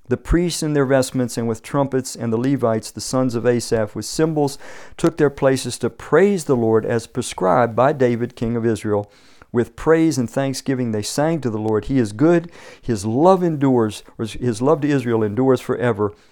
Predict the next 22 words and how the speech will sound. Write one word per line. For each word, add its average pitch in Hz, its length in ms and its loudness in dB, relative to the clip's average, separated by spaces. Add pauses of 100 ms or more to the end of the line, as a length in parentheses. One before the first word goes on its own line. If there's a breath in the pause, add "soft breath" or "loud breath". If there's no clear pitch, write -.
(140 soft breath)
All 180 280 4
the 170 100 0
people 139 380 -4
gra-, 113 280 0
gave 113 320 -4
a 104 60 0
great 127 460 -4
shout - 420 -2
of 117 160 -4
praise 175 320 2
to 180 140 2
the 170 80 2
Lord 113 420 2
because 120 840 2 (360 loud breath)
the 104 120 -4
foundation 139 1000 0
of 113 180 -2
the 117 80 0
Lord's 117 360 0
house 110 280 -2
was 104 160 -4
laid." 110 320 4